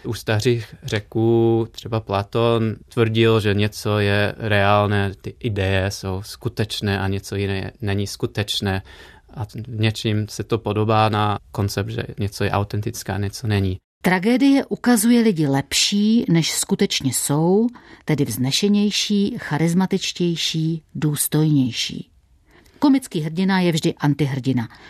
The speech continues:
Speaker 2: protože komedie zobrazuje lidi horší, než skutečně jsou, podlejší, nepěkné, nedůstojné.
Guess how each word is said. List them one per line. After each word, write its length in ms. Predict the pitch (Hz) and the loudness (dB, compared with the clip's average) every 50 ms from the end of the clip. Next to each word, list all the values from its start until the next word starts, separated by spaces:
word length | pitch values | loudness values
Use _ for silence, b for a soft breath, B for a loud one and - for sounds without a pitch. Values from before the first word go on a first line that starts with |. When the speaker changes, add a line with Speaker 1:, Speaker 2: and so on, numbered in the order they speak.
| B B B B | B B B B
Speaker 2:
protože 400 | B 175 165 - 175 156 131 131 - - | B -2 0 0 0 0 0 -2 -2 0
komedie 480 | 180 175 190 196 190 190 190 190 180 | 2 2 4 4 6 6 6 4 4
zobrazuje 540 | 151 160 156 143 165 156 143 143 147 147 143 | 2 0 0 0 0 0 0 2 2 2 2
lidi 240 | 131 135 127 123 117 | 2 0 0 -2 -2
horší, 540 | 123 131 131 143 147 - - - 220 226 233 | -2 -2 -2 -2 0 -2 0 2 2 4 4
než 140 | 240 233 - | 4 2 2
skutečně 520 | - - 226 - 220 208 - - 214 214 | 0 -4 -4 -2 -2 -2 -2 0 0 0
jsou, 380 | - - - 202 190 190 190 185 B B B B B B B | 0 0 2 2 4 4 2 2 B B B B B B B
podlejší, 800 | - 208 220 208 214 202 202 180 - - - 170 165 165 160 156 - | 0 2 2 4 2 2 2 0 -2 -2 -2 -2 0 0 -2 -2 0
nepěkné, 840 | 156 156 165 175 165 - 180 165 156 - - 151 143 139 135 131 131 - - | 2 4 4 4 4 2 2 0 0 0 0 2 2 2 2 -2 -4 -4 -2
nedůstojné. 840 | 120 131 135 131 135 127 - - - 123 120 113 127 123 135 147 | 0 2 2 2 0 -2 -4 -4 -4 -4 -4 -2 -4 -4 -6 -10